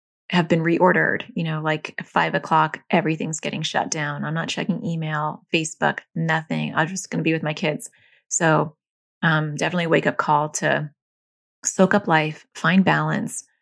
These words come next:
Even, you know, you can't help others, you know, until you help yourself, and you can't give love and give advice until, you know,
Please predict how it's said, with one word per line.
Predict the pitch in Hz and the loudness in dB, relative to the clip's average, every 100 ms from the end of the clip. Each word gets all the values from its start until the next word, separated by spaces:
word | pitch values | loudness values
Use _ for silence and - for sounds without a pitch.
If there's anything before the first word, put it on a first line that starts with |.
| _ _ _ - | _ _ _ 0
Even, | 180 175 165 - | 2 2 0 -2
you | |
know, | 170 156 160 - _ _ _ - | -2 -4 -6 -14 _ _ _ -4
you | 180 | -2
can't | 202 | 0
help | 202 - | 2 2
others, | 170 170 165 160 - _ _ _ _ _ | 2 4 2 -2 -14 _ _ _ _ _
you | 196 | 2
know, | 170 | 2
until | 160 175 | 0 -2
you | 170 | -2
help | 170 | -2
yourself, | 165 - 165 160 160 170 | -2 -2 0 -2 -4 -4
and | 160 160 - _ _ _ _ _ _ _ _ | -2 -2 -4 _ _ _ _ _ _ _ _
you | - | -2
can't | - - | -2 -2
give | 190 180 | -2 2
love | 180 170 170 165 | 4 4 4 2
and | 160 | 0
give | 165 170 | 0 0
advice | 170 160 156 - | 0 0 -2 -6
until, | 160 165 160 156 156 _ _ _ _ | -8 -6 -4 -4 -8 _ _ _ _
you | - 175 | -2 2
know, | 156 | 2